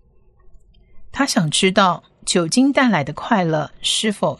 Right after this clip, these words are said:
能为生命赋予意义。值得注意的是，传道者清楚地表示，他饮酒并不是单纯为了享受，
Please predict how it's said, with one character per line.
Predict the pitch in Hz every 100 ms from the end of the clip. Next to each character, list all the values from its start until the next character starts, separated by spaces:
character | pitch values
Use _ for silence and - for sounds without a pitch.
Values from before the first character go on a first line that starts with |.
| -
能 | 147
为 | 151 202
生 | - - 214
命 | 214 170
赋 | - 294 220
予 | 131
意 | 113
义。 | 147 139 135 - _ _ - - _ _ _ _ _ - - - _ _ _ _ - _ -
值 | - 247
得 | 269 254
注 | 254 302
意 | 269 233
的 | 160
是， | - - 175 - _ _ _ -
传 | - 208
道 | 339 330
者 | - 156
清 | - 214 220
楚 | -
地 | 147
表 | 151 160 143
示， | 175 - 165 - _ _ -
他 | 277 294
饮 | 175 208
酒 | 247 226 147 -
并 | 262 240
不 | 160
是 | 170
单 | 180 190 185
纯 | 196 160 143
为 | 156 202
了 | 156
享 | 147 - 135 143
受， | - 202 165